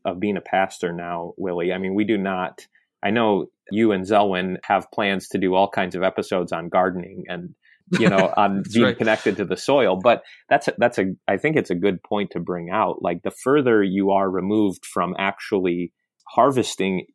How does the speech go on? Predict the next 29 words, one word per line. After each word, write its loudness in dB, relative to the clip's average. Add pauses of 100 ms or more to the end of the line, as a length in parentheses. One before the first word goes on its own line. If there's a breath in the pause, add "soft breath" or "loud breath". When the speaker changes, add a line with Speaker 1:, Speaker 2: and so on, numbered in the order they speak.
(300)
Speaker 1:
food 8
for -2
yourselves, 2
the -2
easier, 2
the, 0
the -4
easier 2
it 2
is 0
to -4 (460)
neglect 0 (280)
just -2
how 0
much, 0 (300)
how 0
much 0
you 4
actually 0
depend -6
on -6 (260)
God's 2
<laughs> -20
providence 0
for -2
these -4
things, -6
right? -2 (340 loud breath)
Well, -4